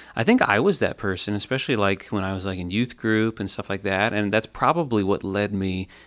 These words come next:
to stray when I was in college, because all of a sudden it's just like, "You know what? I just wanna be, I just wanna figure out who I am, but I can't do that if I'm holding on to this religion," you know, sort of a thing. And, um, obviously, if you're a listener,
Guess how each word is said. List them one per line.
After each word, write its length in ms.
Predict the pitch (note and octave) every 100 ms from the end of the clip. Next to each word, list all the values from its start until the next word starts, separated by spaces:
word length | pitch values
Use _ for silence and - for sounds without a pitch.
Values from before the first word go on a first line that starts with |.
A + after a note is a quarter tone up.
| -
to 100 | G2
stray 540 | - - - A2 D3 G#2
when 140 | F#2
I 80 | F#2
was 160 | F2+
in 100 | F#2
college, 560 | - A2 C3 - G2+ - - - -
because 280 | A2 - A2
all 140 | A2 A#2+
of 60 |
a 60 | A2
sudden 240 | A#2 B2
it's 120 | A2
just 160 | A2+ G2+
like, 120 | G#2
"You 60 | G#2+
know 120 | G#2+
what? 260 | C3 D#3+ - _ _ _ -
I 80 |
just 180 | D3+ E3+
wanna 160 | D3+ G#2+
be, 340 | G#2 G#2+ G#2 C3
I 80 | A#2
just 160 | C#3 D3+
wanna 160 | C#3
figure 200 | - A#2+
out 120 | A2 G2
who 160 | A2+
I 180 | G2 A2+
am, 460 | A#2 F2+ F2 G2 A2 - - -
but 100 | G#2+
I 20 |
can't 260 | - A2 G2
do 120 | C3+
that 180 | A#2+ G2+
if 120 | F#2+
I'm 120 | F#2+
holding 320 | F2+ G2 F#2
on 180 | F2+ F2
to 100 | F2
this 320 | D#2+ D#2+ -
religion," 520 | F#2+ F#2 F2+ E2+ E2+ - - - - -
you 140 | G#2+
know, 180 | G2 F#2
sort 200 | - G2
of 60 | F#2+
a 40 |
thing. 380 | F#2+ G2 F#2 F#2+
And, 360 | - G2+ G2 F#2+
um, 340 | G2 F#2+ F#2 -
obviously, 680 | A2 B2+ A2 - G2 F#2 F#2
if 100 | F#2+
you're 160 | F#2+
a 60 | F#2
listener, 500 | G2 - F#2+ F#2